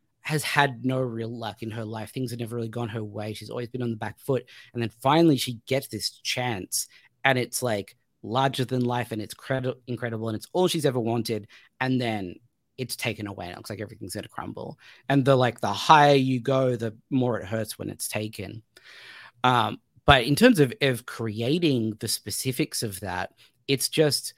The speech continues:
Eric and I talking about what we're trying to achieve, and then us putting, like, literally Pinterest boards together of references of, like,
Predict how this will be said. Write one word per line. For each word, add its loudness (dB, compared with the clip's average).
Eric 4
and 6
I 4
talking 0
about 0
what -4
we're -4
trying -2
to -4
achieve, -6
and 2
then 2
us -2
putting, 2
like, -2
literally 6
Pinterest 0
boards -10
together -8
of -12
references -8
of, -8
like, -8